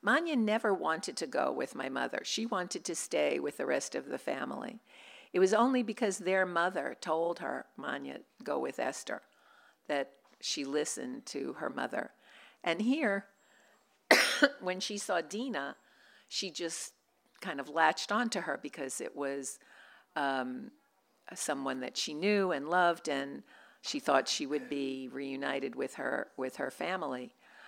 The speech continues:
But when my mother realized that they were getting close to Krasnik, the train station, she pulled,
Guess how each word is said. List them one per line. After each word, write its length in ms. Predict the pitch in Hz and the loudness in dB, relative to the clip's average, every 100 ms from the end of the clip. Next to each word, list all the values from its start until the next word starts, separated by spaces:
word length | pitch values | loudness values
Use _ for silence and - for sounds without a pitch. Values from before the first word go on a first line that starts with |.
| - - - | -18 -12 4
But 160 | 165 | 6
when 200 | - 196 | 6 4
my 140 | 202 208 | 4 4
mother 500 | 202 254 220 156 156 | 4 6 6 4 4
realized 680 | 160 175 175 151 147 147 | 2 2 4 4 4 0
that 140 | - - | -6 -2
they 140 | 156 | 0
were 120 | 160 | 0
getting 340 | 156 165 151 143 | 0 -2 -2 -6
close 480 | - 202 196 190 - | 0 4 4 2 -4
to 440 | - 151 143 139 - | -6 -4 -4 -6 -6
Krasnik, 540 | 170 135 147 226 233 - - | 0 0 0 -6 -8 -10 -8
the 220 | 139 127 | -6 -6
train 280 | - 139 139 | -6 -8 -8
station, 520 | 143 160 151 - 202 196 - - - - | -6 -4 -4 -6 -8 -12 -20 -20 -20 -10
she 200 | - 311 | -8 -8
pulled, 400 | - 214 208 | -4 0 0